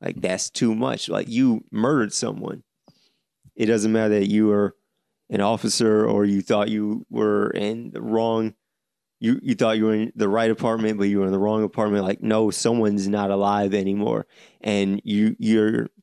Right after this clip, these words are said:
not even willing to serve the slap on the wrist time that you were sentenced to. So,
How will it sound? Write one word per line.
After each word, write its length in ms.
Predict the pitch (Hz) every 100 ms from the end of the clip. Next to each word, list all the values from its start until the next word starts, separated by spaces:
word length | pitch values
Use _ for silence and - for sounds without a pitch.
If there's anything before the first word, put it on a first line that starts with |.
| _ _ _ _ _ -
not 300 | 107 98 -
even 340 | - 107 101 101
willing 400 | 107 104 101 98
to 220 | 107 98
serve 500 | - 113 107 98 92 _ _ _ _ _ _ _ _ _ -
the 80 | 110
slap 480 | - - 107 104 107
on 160 | 107
the 80 | 98
wrist 400 | 95 104 95 -
time 300 | - 98 101
that 180 | 98 -
you 140 | 117
were 220 | 104 101 -
sentenced 640 | - - 110 - - -
to. 200 | - - 123 _ _ _ _ _ _ _ _ _ _ _ _ _ _ -
So, 500 | - 120 110 101